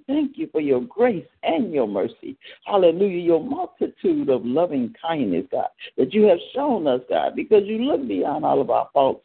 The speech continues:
God. And you continue to meet our needs, God, as you shape and making and molding us, God. Hallelujah to your name, God. We thank you, God,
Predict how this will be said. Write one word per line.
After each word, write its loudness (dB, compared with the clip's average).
God. 0
And 6
you 6
continue -4
to -4
meet -6
our 0
needs, -2
God, -2
as 8
you -10
shape -6
and -4
making -2
and -4
molding 0
us, -2
God. -2
Hallelujah 2
to -8
your 0
name, -2
God. -2
We 2
thank 2
you, -8
God, -2